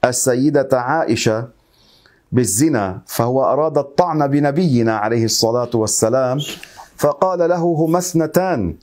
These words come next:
اتهمتا بالزنا، مريم وعائشة،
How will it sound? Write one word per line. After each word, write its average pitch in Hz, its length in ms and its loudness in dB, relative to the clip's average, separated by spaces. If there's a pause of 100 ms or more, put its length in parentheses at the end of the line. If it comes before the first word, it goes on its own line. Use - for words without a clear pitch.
(480)
اتهمتا 139 920 2
بالزنا، 98 1300 0
مريم 160 600 0 (500)
وعائشة، 120 640 0